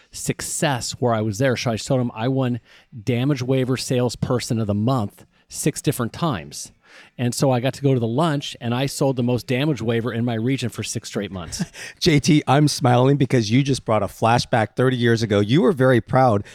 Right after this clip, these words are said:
Speaker 2: of selling that damage waiver with the initial. Give an ex-, example,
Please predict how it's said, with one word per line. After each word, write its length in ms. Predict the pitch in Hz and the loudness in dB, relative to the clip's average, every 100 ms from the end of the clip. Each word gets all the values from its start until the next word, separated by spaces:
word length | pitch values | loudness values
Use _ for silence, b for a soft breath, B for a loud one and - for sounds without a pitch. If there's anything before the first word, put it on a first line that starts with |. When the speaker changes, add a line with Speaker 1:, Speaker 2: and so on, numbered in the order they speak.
| B | B
Speaker 2:
of 120 | 113 | -4
selling 260 | - 127 131 | 2 4 4
that 180 | 120 95 | 2 2
damage 360 | 113 117 117 | 4 4 4
waiver 340 | 104 110 110 110 | 4 4 4 4
with 160 | 107 | 2
the 100 | - | 0
initial. 420 | 104 104 - 87 - B B | 2 2 0 -4 -8 B B
Give 160 | - 190 | 0 2
an 80 | 262 | 2
ex-, 220 | 254 - - | 2 -2 -4
example, 640 | 131 120 123 117 123 113 | -2 0 0 2 2 0